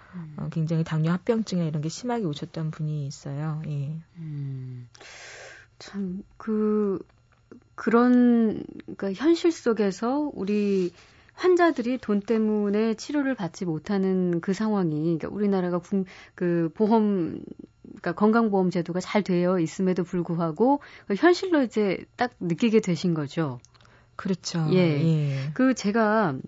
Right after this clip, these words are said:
Speaker 1: 영화를 좀 쭉 봤는데 그 앞에 말씀하신 그 당뇨 환자, 그분을 비롯해서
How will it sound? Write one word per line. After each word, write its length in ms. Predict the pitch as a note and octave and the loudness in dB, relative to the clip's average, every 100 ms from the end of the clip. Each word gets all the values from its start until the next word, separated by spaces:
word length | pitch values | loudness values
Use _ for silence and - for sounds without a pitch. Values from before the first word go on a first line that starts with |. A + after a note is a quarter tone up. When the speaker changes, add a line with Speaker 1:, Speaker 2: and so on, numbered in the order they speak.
| - | 0
Speaker 1:
영화를 440 | F#3 A#3 B3 A#3 | 4 4 4 2
좀 380 | - G3 F3+ E3 - - | 0 0 2 -2 -6 -12
쭉 140 | - - | -10 -8
봤는데 760 | - F#3+ F#3 E3+ A3 G#3 C3 - - - - - - _ - | 0 4 4 4 2 0 -2 -8 -20 -20 -20 -20 -20 _ -6
그 440 | F#3+ F#3 F3+ F3 | -2 0 0 -2
앞에 240 | - - G#3+ | -4 -4 0
말씀하신 760 | F3 E3 G#3 F#3+ E3 F#3 F3 | 0 0 0 0 0 0 0
그 80 | E3+ | -2
당뇨 520 | E3+ D#3 F3 F3 F3 E3+ | -4 -2 0 2 0 0
환자, 520 | G3 F3+ D#3+ D#3+ A3+ | -2 -4 -4 -4 -4
그분을 400 | - F3+ F#3 F#3 | -4 -2 0 0
비롯해서 680 | F3+ E3+ E3 F3 D#3+ A3 | 0 -2 -2 -4 -2 -2